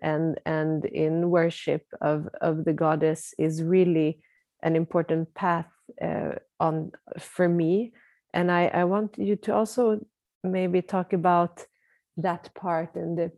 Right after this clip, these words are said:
the, because you facilitate beautiful,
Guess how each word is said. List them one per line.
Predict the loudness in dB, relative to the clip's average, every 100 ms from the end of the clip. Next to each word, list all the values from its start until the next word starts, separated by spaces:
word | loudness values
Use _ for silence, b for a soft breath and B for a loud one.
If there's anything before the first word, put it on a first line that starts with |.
| _ -8
the, | -6 -4 -4 -6 -8 -8 -10
because | -6 -4 0
you | 2 2 0 -6
facilitate | -10 -8 -2 -2 0 -2 -4 -6 -6
beautiful, | 0 0 0 -2 0 0 -2